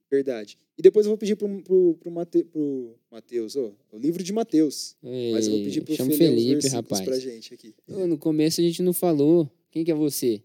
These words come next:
Speaker 1: Ah, verdade, galera. Aqui é o Adriel.
Speaker 2: E aqui é o Felipe.
Speaker 1: A gente
Speaker 2: Temos o
Speaker 1: vai
Speaker 2: Davi
Speaker 1: passando a
Speaker 2: também.
Speaker 1: conversa, a gente vai passando a conversa assim, nem, nem vê a hora passando.
Speaker 2: O tempo vai passando e a gente nem lembra de contar quem que a gente é.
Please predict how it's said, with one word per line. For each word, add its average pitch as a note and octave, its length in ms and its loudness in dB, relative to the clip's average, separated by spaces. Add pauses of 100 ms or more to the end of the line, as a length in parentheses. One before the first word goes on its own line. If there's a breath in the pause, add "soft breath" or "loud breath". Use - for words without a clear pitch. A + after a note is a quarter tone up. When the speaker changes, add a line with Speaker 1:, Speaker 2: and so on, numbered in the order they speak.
(160)
Speaker 1:
Ah, G#3+ 340 -4
verdade, D3+ 540 0
galera. F#3 360 4
Aqui E3+ 220 2
é E3+ 60 8
o E3+ 40 4
Adriel. E3 840 4
Speaker 2:
E B2 120 2
aqui B2 240 4
é C3+ 40 8
o D3 60 6
Felipe. C#3+ 680 2 (220)
Speaker 1:
A - 60 -6
gente A2+ 100 0
Speaker 2:
Temos A#2 40 2
o - 40 0
Speaker 1:
vai C#3+ 160 4
Speaker 2:
Davi C#3+ 140 2
Speaker 1:
passando D#3+ 140 -2
a G#3+ 40 2
Speaker 2:
também. C3+ 320 4
Speaker 1:
conversa, B2 320 -4
a B2 40 -16
gente B2+ 100 -12
vai C3+ 120 0
passando B2+ 280 -4
a - 20 -14
conversa A#2+ 300 -10
assim, B2 180 -14
nem, C3 300 -16 (120)
nem C3 120 -14
vê B2+ 100 -6
a B2 40 -6
hora B2+ 120 -10
passando. B2 300 -12
Speaker 2:
O - 80 -20
tempo A#2+ 340 -16
vai B2 140 -16
passando C3 720 -2
e D3 180 -2
a C3+ 40 -2
gente C3+ 240 -4
nem D#3+ 180 6
lembra F#3 560 6 (320)
de C3 160 -14
contar D#3+ 380 2
quem F#3 120 0
que F3+ 80 6
a F3+ 40 10
gente F#3+ 280 4
é. C#3+ 240 4